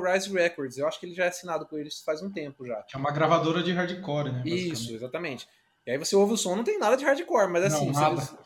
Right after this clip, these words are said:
Speaker 1: você percebe que o cara vem desse berço, né? E, cara, no geral, um, um som bem legal, né? O álbum é Factory Reset, vai sair no dia vinte e seis de abril. Então, assim, é, vale a pena ficar de olho, né?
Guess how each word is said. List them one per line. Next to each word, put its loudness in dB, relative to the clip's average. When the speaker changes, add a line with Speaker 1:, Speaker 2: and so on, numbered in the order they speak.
Speaker 1:
você -12
percebe 2
que -2
o -8
cara 4
vem 0
desse 0
berço, 0
né? -10
E, -6
cara, 2
no -2
geral, 6
um, -8
um -20
som -4
bem 0
legal, 4
né? 0
O 4
álbum 4
é -2
Factory -2
Reset, -2
vai -4
sair -4
no -14
dia -4
vinte -10
e -12
seis -2
de -2
abril. -4
Então, -10
assim, -14
é, -4
vale -2
a -2
pena -6
ficar -2
de -6
olho, -2
né? -12